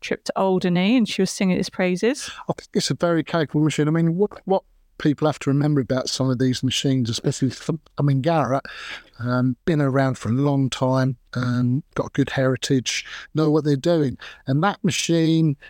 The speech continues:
Speaker 2: is obviously American born, and the, and the Americans, um, don't get the history we get. So when they're searching,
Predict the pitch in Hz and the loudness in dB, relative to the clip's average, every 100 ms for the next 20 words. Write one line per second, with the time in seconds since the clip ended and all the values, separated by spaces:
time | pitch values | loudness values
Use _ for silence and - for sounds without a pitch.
0 | - - 131 147 123 127 131 165 156 - | -8 -2 0 0 0 -2 0 2 0 0
1 | 139 123 143 151 151 139 - 135 135 139 | 0 2 2 4 2 0 -2 0 2 2
2 | 147 131 131 147 160 143 - 139 135 135 | 0 0 0 0 0 -2 -2 0 2 0
3 | - - - - - - 117 - - 127 | -2 -8 -12 -20 -20 -12 -12 -12 -8 -8
4 | 123 _ _ _ _ - - 135 135 147 | -8 _ _ _ _ -12 -2 0 0 0
5 | 151 - - 139 - 127 123 147 127 117 | -2 -4 -2 -4 -2 -2 2 2 0 -4
6 | - - 131 139 160 160 156 156 - - | -6 -4 -2 0 0 2 2 0 -2 -4
7 | 110 104 - 110 | -4 -4 -6 -4